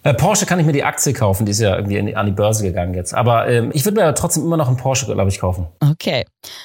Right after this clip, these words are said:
Speaker 2: Hat jetzt was mit dem Bauen auch zu tun? Tiny House oder Wohnquartier?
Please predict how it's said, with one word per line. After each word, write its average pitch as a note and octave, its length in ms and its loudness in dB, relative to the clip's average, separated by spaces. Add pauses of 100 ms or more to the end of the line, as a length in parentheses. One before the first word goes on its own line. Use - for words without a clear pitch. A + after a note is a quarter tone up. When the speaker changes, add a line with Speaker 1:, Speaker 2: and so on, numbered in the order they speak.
(140)
Speaker 2:
Hat F#3+ 120 2
jetzt F#3+ 100 0
was G#3 120 2
mit F3 100 6
dem E3 40 4
Bauen D#3+ 220 2
auch - 100 0
zu B3+ 140 -2
tun? C#4+ 340 -2
Tiny C4+ 480 2
House D#4+ 340 2
oder C4 440 2
Wohnquartier? D#3+ 920 0